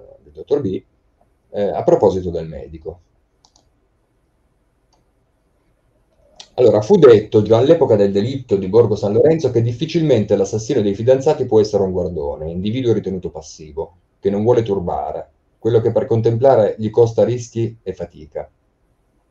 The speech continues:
Tuttavia l'ipotesi contraria non può certo essere categoricamente esclusa. Un guardone conosce bene i luoghi appartati, anche distanti tra loro, sa muoversi nel buio senza farsi vedere e sentire. L'assassinio di Stefania,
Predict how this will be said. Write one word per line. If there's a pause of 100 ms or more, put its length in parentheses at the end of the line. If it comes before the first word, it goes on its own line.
(200)
Tuttavia
l'ipotesi
contraria (600)
non
può
certo
essere
categoricamente
esclusa. (360)
Un
guardone
conosce
bene
i
luoghi
appartati,
anche
distanti
tra
loro,
sa
muoversi
nel
buio
senza
farsi
vedere
e
sentire. (540)
L'assassinio
di
Stefania,